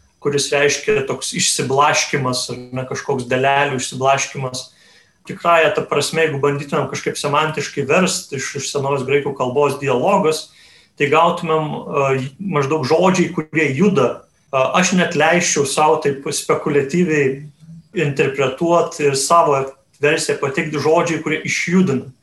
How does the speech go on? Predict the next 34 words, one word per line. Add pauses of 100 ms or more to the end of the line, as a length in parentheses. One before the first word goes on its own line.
Perkeliu
tą
veiksmą,
jau (360)
veiksmo
kryptį
į,
į
žodžius. (460)
Tai
vat,
tai
man
atrodo,
kad (320)
čia
ir
yra
tas,
a,
esminis
nesupratimo
taškas,
kad
yra
manoma,
kad
dialogas
yra
kažkokia
forma.
Maždaug, (480)
kadangi
du